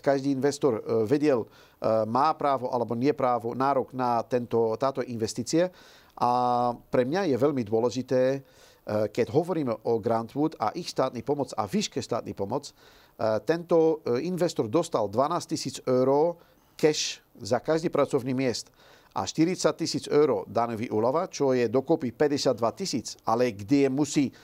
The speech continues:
za tých štyridsať tisíc čakať desať rokov, aby to mohol vyčerpať. Tam napríklad v Honeywell, v Prešove, Honeywell dostal štyridsaťdva tisíc cash za každý pracovný miest. A toto je obrovský rozdiel, pretože cash máte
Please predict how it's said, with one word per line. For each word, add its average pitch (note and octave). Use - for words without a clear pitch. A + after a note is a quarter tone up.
za C3
tých A#2+
štyridsať F3
tisíc C#3+
čakať C3+
desať B2
rokov, D3+
aby A2+
to B2
mohol A2+
vyčerpať. D#3
Tam F3+
napríklad A2+
v G2
Honeywell, A#2+
v -
Prešove, C3+
Honeywell C#3+
dostal A#2+
štyridsaťdva A#2+
tisíc -
cash -
za A#2
každý G#2
pracovný G2+
miest. E2+
A -
toto B2+
je G#2+
obrovský F#2
rozdiel, F#2+
pretože G#2+
cash D#3+
máte D3